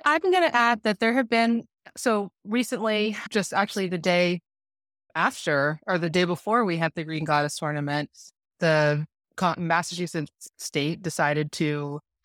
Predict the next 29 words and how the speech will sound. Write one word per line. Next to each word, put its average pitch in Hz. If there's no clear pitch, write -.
authorize 156
S -
three 165
oh 160
nine 180
six, 175
which 160
is 151
an 165
act 147
relative 156
to 165
equity 156
in 165
the 170
cannabis 156
industry. 151
And 165
that 160
law 170
changes 185
the 165
way 151
that 147
impact 151
fees 143
are 139
assessed 143
and, 143